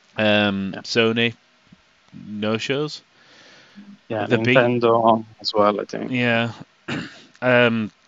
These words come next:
Speaker 1: I don't know why. I, I seem to think that, I thought Ubisoft weren't showing up, but they did have a booth there, so, I mean, I
Speaker 2: Uh, uh,
Speaker 1: didn't, go on.
Speaker 2: As far as I've been told by P R, it was just for business,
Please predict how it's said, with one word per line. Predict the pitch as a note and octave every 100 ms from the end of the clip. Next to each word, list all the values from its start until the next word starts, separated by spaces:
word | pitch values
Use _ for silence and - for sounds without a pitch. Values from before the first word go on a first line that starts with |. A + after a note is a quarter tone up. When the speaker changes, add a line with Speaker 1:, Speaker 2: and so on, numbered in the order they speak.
| _ -
Speaker 1:
I |
don't | C3 F#3+
know | F#3+
why. | D3 C#3 G#2 A2+
I, | A2+ B2 A2+ -
I | G#2+
seem | G#2 E3 D3+
to | -
think | A#2 - F#3+ -
that, | A2 G#2+ - _
I | A2+ A2
thought | A2 D3+ F#3+ -
Ubisoft | F#2+ F#2 F2+ - G2+ -
weren't | G2 F#2+
showing | - G2 A2
up, | A#2
but | A2+ G2
they | F#2 G#2+ G#2
did | F#2 A2+
have | - G#2
a | G2+
booth | - A#2 -
there, | F#2 G2+
so, | B2 G2+ F#2+ G2+ _ - - - - _ _ _ _
I | G2+
mean, | G2 F#2+ F#2+
I | G#2 A2
Speaker 2:
Uh, | -
uh, | -
Speaker 1:
didn't, | A2 G#2+ - _ _ _ _
go | G#2+
on. | G#2 A2+ _ _ _ _ _ - _ _ _ _ _
Speaker 2:
As | - -
far | - D3+ D3+
as | D3 C#3
I've | C#3 C3+ B2
been | B2+ B2+
told | - C#3+ B2+ A#2
by | A#2+
P | A#2+ - B2+
R, | A#2+ B2
it | A2+ -
was | A#2 -
just | - G#2+ -
for | - A2+
business, | B2 A2+ A2 G#2+ - -